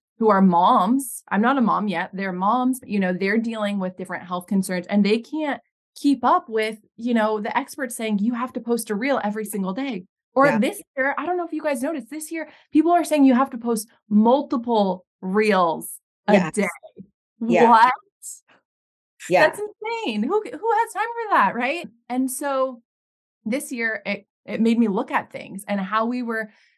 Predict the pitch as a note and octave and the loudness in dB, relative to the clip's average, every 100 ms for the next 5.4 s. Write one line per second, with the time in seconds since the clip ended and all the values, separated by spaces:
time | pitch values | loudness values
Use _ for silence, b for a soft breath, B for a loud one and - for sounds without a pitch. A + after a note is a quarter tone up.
0 | b - C#4 C4+ - C4+ C4 G#3+ G#3 G3+ | b -4 0 0 0 -4 -2 -4 -4 -4
1 | G3+ A3+ G#3 G3+ C4 C4+ B3+ B3+ B3 G3+ | -4 -6 -6 -4 -2 -2 -4 -6 -4 -4
2 | F#3+ G3+ B3 A#3+ A#3 A3+ A3+ C4 B3 B3 | -2 -2 -2 -4 -8 -8 -6 -6 -6 -6
3 | B3 A#3 - b b G#3+ A3+ A3 G#3 - | -10 -12 -16 b b -4 -2 0 -2 -6
4 | - G3 C4+ E4 - A#3+ A#3+ G#3+ A3+ B3 | -6 0 0 0 -8 -10 -6 0 0 0
5 | - G3+ F#3+ | -6 -4 -4